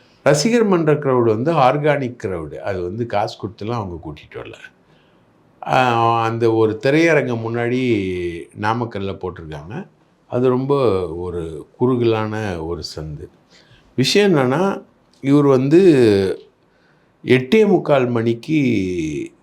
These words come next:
இவருக்கு நாமக்கல்ல பேச பர்மிஷன் கொடுத்துருந்தாங்க. ஆனா, இவர் வந்து சென்னையிலேருந்து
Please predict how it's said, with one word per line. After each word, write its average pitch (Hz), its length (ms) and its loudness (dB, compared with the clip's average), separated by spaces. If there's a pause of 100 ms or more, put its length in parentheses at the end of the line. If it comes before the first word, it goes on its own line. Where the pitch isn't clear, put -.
(140)
இவருக்கு 113 960 2 (220)
நாமக்கல்ல 120 600 0
பேச 123 680 -4 (340)
பர்மிஷன் 110 460 -2
கொடுத்துருந்தாங்க. 69 600 -14 (720)
ஆனா, 151 240 2
இவர் 147 260 2
வந்து 127 380 0
சென்னையிலேருந்து 151 640 0